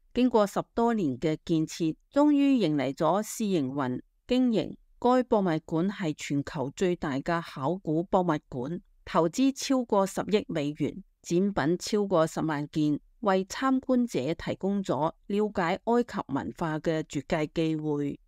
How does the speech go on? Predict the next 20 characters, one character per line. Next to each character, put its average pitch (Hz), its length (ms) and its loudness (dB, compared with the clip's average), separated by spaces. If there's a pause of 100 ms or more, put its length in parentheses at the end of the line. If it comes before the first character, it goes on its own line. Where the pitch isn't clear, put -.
博 254 100 2
物 240 240 6
館 214 240 2
內 214 180 4
部 170 240 2
設 - 280 -6
有 170 240 2
十 - 160 -4
二 170 340 -2
個 165 180 0
大 139 220 -4
廳， 170 440 -4 (160)
每 220 180 6
個 233 160 2
展 170 280 -2
廳 233 300 0
展 165 260 -2
示 165 280 -4
超 208 260 -4
過 175 340 0